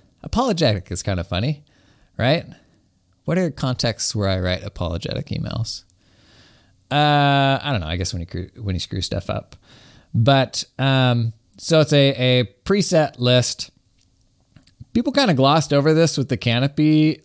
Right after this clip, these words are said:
launch. Uh, I actually think that's really helpful because the emails that are hard to write sometimes, what's hard about writing them is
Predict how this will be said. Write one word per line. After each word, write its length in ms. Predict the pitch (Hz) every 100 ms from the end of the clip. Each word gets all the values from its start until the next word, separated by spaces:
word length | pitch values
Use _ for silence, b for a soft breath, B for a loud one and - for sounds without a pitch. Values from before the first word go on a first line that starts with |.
| -
launch. 720 | 127 143 160 170 - - - b b b b b b _ -
Uh, 240 | 123 123 -
I 140 | 139
actually 640 | 160 202 - 190 147 135
think 680 | 120 - 139 135 120 - - - _ _ _ _ _ _ _
that's 440 | 120 127 135 - 117
really 480 | 110 131 139 127 101
helpful 680 | - 101 - - 175 269 b b b b
because 560 | 123 123 143 139 135 123
the 160 | 196
emails 580 | 151 160 240 240 196 139
that 120 | 143
are 80 | 131
hard 340 | 117 147 147 123
to 80 |
write 300 | 107 107 120
sometimes, 760 | - 135 131 147 147 165 170 - b b b b _ _ _ _ -
what's 260 | 143 143
hard 360 | 123 156 180 185
about 460 | 131 113 131 131
writing 360 | 120 123 127 127
them 260 | 120 117 113
is 520 | 117 113 110 104